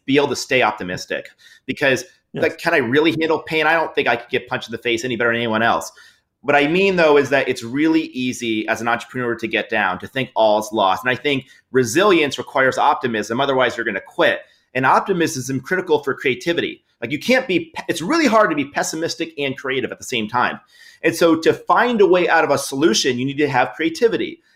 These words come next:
Speaker 1: And to have that, you need to have optimism. So you have to be able to manage your own psychology. And I think optimism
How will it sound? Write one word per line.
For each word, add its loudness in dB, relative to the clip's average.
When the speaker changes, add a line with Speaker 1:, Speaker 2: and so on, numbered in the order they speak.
Speaker 1:
And -4
to 2
have 4
that, 2
you -6
need -4
to -4
have 2
optimism. 0
So -8
you 2
have 0
to -6
be 2
able 4
to -2
manage -2
your -4
own -2
psychology. -2
And 0
I 2
think -4
optimism -2